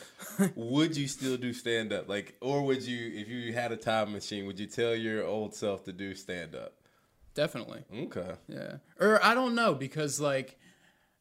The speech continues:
Speaker 2: uh, I was a musician for, like, years and years before I did stand-up. And, like, part of me thinks, like, I should go, like, I would have gone back and told myself earlier to do stand-up so I'd be better at it now. But then also,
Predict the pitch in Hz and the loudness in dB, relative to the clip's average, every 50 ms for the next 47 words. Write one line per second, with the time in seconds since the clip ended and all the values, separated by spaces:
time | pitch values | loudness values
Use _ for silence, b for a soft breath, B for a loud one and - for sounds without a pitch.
0 | _ - 147 143 139 139 135 - 147 156 156 156 160 143 127 151 151 139 143 143 | _ 2 2 4 4 4 4 4 4 4 4 4 2 2 2 2 2 2 4 2
1 | 139 139 135 123 120 143 165 175 170 - - 143 127 127 110 - - - - - | 2 2 0 -2 0 2 2 2 0 -2 -4 -4 -4 -4 -8 -10 -16 -20 -20 -12
2 | - 123 120 110 101 92 92 - - 120 120 - 127 127 135 139 143 143 139 135 | -8 -6 -6 -4 -6 -6 -6 -6 -6 -6 -6 -6 -2 0 2 2 2 2 0 -2
3 | 123 127 113 120 120 127 135 135 127 123 - 117 120 - - 131 123 113 104 127 | -4 -4 -4 -4 -4 -4 -4 -4 -6 -6 -10 -14 -14 -8 -6 -6 -6 -6 -6 -6
4 | 131 131 131 - - - 120 117 113 117 - - - - - b b b b b | -6 -6 -6 -8 -10 -10 -10 -10 -12 -10 -10 -10 -10 -10 -12 b b b b b
5 | b b - - 135 135 131 127 127 123 120 113 113 113 - - 156 151 151 156 | b b -8 -6 -4 -2 -2 -2 -2 -2 -4 -4 -6 -8 -2 2 2 4 4 4
6 | 147 139 135 135 - 160 160 156 151 - - - 120 120 117 120 - - - 139 | 2 0 0 -2 -2 -2 -2 -2 -2 -2 -2 -2 0 0 0 -2 -2 -4 -4 -4
7 | - - 127 123 131 127 127 110 101 117 120 113 127 127 131 131 123 - - 135 | -4 -8 -6 -2 0 0 0 0 0 -2 -2 0 -2 -2 -2 -4 -6 -6 -6 -4
8 | 131 127 120 123 123 127 117 117 117 - 127 123 - 139 127 123 123 120 120 - | -4 -4 -4 -4 -2 -2 -2 -2 -4 -6 -10 -6 -4 -4 -2 -2 -2 -4 -6 -6
9 | - - 123 107 - - - 127 131 131 135 139 135 135 131 127 127 131 131 131 | -6 -4 -6 -6 -6 -6 -4 -4 -2 -2 -2 -2 -4 -4 -4 -6 -6 -8 -8 -8
10 | - - 123 135 139 143 139 139 - - 120 120 113 123 123 - 120 123 135 143 | -8 -8 -8 -6 -6 -6 -6 -8 -8 -10 -10 -8 -8 -10 -8 -4 -2 -2 0 0
11 | 143 143 143 139 139 127 131 131 139 151 156 160 170 160 b b b b b b | 2 2 2 2 0 0 -2 -2 -2 -2 -2 -4 -4 -8 b b b b b b
12 | _ - 147 - 156 147 147 151 156 151 151 - - 156 147 143 139 139 135 135 | _ -4 0 2 2 4 4 4 2 2 0 0 2 2 4 4 4 2 0 -2
13 | 127 127 | -4 -6